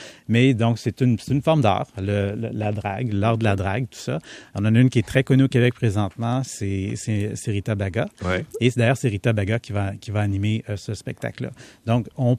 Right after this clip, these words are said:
Speaker 1: pense que c'est le plus gros show de drague qu'il y a jamais eu au Canada, ce qu'on va faire le quatre août.
Speaker 2: Ah oui ?
Speaker 1: Donc, on a des drags de partout dans le monde, Canada, incluant le Canada, qui ont gagné différentes, gagné ou participé dans différentes éditions de RuPaul's Drag Race dans les quinze dernières années.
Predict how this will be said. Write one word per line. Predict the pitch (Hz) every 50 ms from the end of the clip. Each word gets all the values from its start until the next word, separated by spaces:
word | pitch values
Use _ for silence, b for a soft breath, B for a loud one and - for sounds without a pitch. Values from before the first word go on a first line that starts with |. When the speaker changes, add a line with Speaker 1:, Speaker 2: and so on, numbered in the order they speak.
| - _
Speaker 1:
pense | - 165 165 175 196 190 -
que | - 135
c'est | 117 - 139 113
le | 117 104
plus | - _ - 147
gros | 127 131 139 143 147 143
show | - - - - - 131 131 127
de | 113 107
drague | 107 104 101 110 113 120 127 110
qu'il | - 113
y |
a | 98
jamais | 110 107 107
eu | 104 107
au | 107
Canada, | - 101 95 90 92 107 110
ce | - -
qu'on | 107 98
va | 101 104
faire | - 101 101 98
le | 95 92
quatre | 87 - - - - 120
août. | 107 127 156 -
Speaker 2:
Ah | - 104 123 123
oui ? | 117 120 147 160 - -
Speaker 1:
Donc, | 107 107 113 120 - -
on | 107 107 107
a | 110 110
des | 104 98 98 101 101 101 95
drags | 98 98 113 127 135 117
de | 107
partout | 101 - 98 - - 135
dans | 117 113 113
le | 104
monde, | 101 101 104 117 131 95 82 - _
Canada, | - 101 98 95 101 113 110 113
incluant | - 110 98 - - 117
le | 117
Canada, | - 113 104 101 95 101 123
qui | 123 - 120
ont | 101
gagné | 101 113 107 113 131
différentes, | 123 - - - 117 113 117 131 131 113 101 107 110 101 - _ _ _ -
gagné | 117 120 117 117 113 113 120 123
ou | 120 107 110 - - _
participé | - 104 - - 135
dans | 117 110
différentes | 104 95 123 123 127 113 110
éditions | 107 104 - - 123 123
de | 113 104
RuPaul's | 98 104 104 92 - 113 107 104
Drag | 110 98 92 85
Race | 104 98 101 95
dans | 90 104
les | 92 92 90
quinze | - 110 104 92
dernières | - - - 65 - - -
années. | - - - -